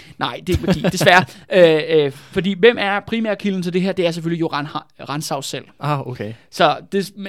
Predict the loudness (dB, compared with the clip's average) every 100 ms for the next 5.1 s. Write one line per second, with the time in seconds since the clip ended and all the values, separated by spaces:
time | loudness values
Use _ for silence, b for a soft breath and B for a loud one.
0 | -2 4 4 4 -2 -2 -2 -2 -6 -6
1 | -8 -2 4 6 6 4 4 4 6 6
2 | 6 2 0 2 0 2 2 2 2 0
3 | -2 -2 -2 -4 -8 -8 -8 -8 -10 -12
4 | -12 0 2 2 2 4 2 2 4 2
5 | 4